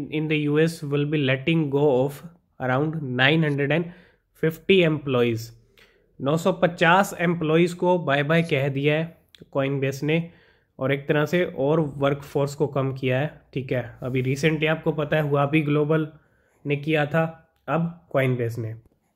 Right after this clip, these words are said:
नेक्स्ट हम बात करेंगे सेंटोस के बारे में। अभी अभी आप देखो, यहाँ पे सेंटोस का एकदम से एक झटके के अंदर ट्वेंटी थ्री परसेंट पंप हमको देखने को मिल गया। मतलब कहाँ से उठा कॉइन? अगर आप देखो, फ़ोर पॉइंट सिक्स डॉलर से प्राइस उठा है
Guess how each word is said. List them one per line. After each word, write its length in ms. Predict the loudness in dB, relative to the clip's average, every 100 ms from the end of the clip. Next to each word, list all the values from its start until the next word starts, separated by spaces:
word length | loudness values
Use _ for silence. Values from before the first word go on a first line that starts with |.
| 0
नेक्स्ट 360 | 4 4 6 6
हम 160 | 8
बात 240 | 8 6 6
करेंगे 440 | 6 8 8 6
सेंटोस 720 | 6 4 4 4 4 6 4 2
के 120 | 2
बारे 300 | 4 4 4
में। 180 | 2 2
अभी 220 | 2 2
अभी 260 | 2 4
आप 120 | 4 4
देखो, 680 | 2 2 0 -2 -4 -16 _ _ _ _ _ _ _ _
यहाँ 240 | 2 2 4
पे 120 | 0
सेंटोस 600 | 2 0 2 4 2 2
का 300 | 0 -2 -2 -4
एकदम 420 | -4 -2 2 2
से 240 | 2 2 2
एक 140 | 0
झटके 400 | -4 -2 2 4
के 60 | 4
अंदर 380 | 4 4 2 -2 -18 _ _ _
ट्वेंटी 460 | 2 4 4 2 0
थ्री 280 | 2 2 2
परसेंट 560 | 2 2 2 2 0
पंप 240 | 0 0 -2
हमको 240 | -2 -2
देखने 340 | -2 -2 -4
को 60 | -4
मिल 160 | -4 -4
गया। 140 | -4
मतलब 380 | -2 -2 -2 -4 -18 _ _ _
कहाँ 280 | 4 6 6
से 100 | 6
उठा 580 | 4 4 2 -2 _ _
कॉइन? 300 | 4 4 4
अगर 180 | 2 0
आप 120 | 2
देखो, 300 | -2 0 -6
फ़ोर 360 | -2 0 0
पॉइंट 380 | 0 0 2 0
सिक्स 340 | -2 -6 -4 -6
डॉलर 400 | 0 2 2 0
से 140 | -4
प्राइस 320 | 0 0 2
उठा 180 | 0 0
है 320 | -2 -4 _